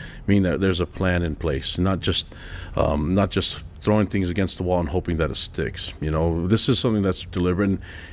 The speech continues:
and the decision to make it a practice. I mean, I know a lot of people want to see our team, um, get out there and, and want to see them run around, but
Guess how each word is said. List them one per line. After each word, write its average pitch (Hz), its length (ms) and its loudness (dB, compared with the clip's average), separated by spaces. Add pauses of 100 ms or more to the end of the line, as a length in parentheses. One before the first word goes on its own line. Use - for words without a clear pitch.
and 95 100 4
the 95 60 4
decision 104 480 2 (100)
to 90 240 2 (460)
make 101 200 4
it 95 60 2
a 90 60 -2
practice. 98 440 0
I 113 60 4
mean, 110 180 4 (520)
I 120 80 6
know 151 120 8
a 143 140 6
lot 123 80 6
of - 80 -4
people 117 240 2
want 107 220 4
to - 20 -4
see - 160 -2
our 95 160 4
team, 95 380 0 (260)
um, 92 220 0
get 101 140 4
out 98 180 0
there 98 220 2
and, 90 140 0
and 90 220 0
want 101 160 4
to - 60 -2
see 110 80 2
them 92 180 4
run 92 100 4
around, 95 280 2
but 95 140 0